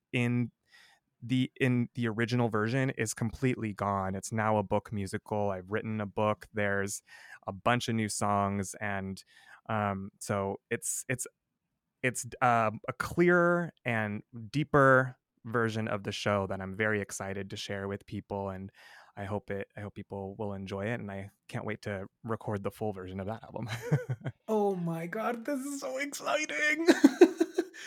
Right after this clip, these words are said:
Speaker 1: Um,
Speaker 2: So, so exciting. Thank you for sharing that. I want to ask you, how has your heritage influenced your artistry?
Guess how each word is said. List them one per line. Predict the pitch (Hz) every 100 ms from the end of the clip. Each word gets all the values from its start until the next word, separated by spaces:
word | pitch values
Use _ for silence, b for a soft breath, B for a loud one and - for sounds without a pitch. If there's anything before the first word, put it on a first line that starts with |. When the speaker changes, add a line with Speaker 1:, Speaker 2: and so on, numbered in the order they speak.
| B B
Speaker 1:
Um, | 110
Speaker 2:
So, | 311 294
so | 262 277
exciting. | 269 - 220 220 220
Thank | 220 226
you | 233
for | 233 233
sharing | - 185 185 175 156
that. | 156 - - B B B B -
I | 240
want | 277 311
to | 320 320 - _ -
ask | 208 202 - 175
you, | 165 123 _ _ _
how | - - 208 208 208 220 240 -
has | - 208 208
your | 196
heritage | 175 185 190 170 175 170 - -
influenced | 214 208 202 180 165 165 170
your | 180 160
artistry? | 160 170 160 135 - - -